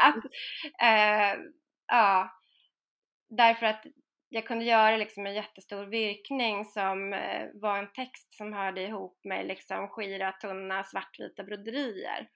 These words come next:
Eh, ja, så att jag, eh, eh, jag, jag släppte liksom, eh, den här gatukonstbiten. Och, eh, sen kan det ju fortfarande hända liksom att jag använder gatan som plats.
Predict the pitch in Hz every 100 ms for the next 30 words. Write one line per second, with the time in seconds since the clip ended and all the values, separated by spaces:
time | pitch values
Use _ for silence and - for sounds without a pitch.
0 | _ _ _ _ _ _ - 180 175 -
1 | - - _ _ _ _ - 208 180 -
2 | _ - - 233 - - - - _ _
3 | _ _ _ _ 247 240 233 233 233 220
4 | 233 226 220 214 208 202 - - - _
5 | _ _ _ _ _ _ _ 254 233 233
6 | 240 214 247 240 233 226 233 - 262 233
7 | - - 254 196 208 - 170 190 208 -
8 | _ _ 196 - - 214 190 - 202 185
9 | - 190 190 - - 247 - - - -
10 | 220 _ _ _ _ _ _ _ _ _
11 | _ _ _ - 233 196 - _ - 202
12 | 196 190 196 185 - 226 214 233 226 226
13 | 269 - 262 269 311 311 247 190 190 -
14 | 190 190 185 - 214 202 196 196 202 -
15 | 214 196 196 - - 220 202 202 - 202
16 | 220 220 254 208 - - - _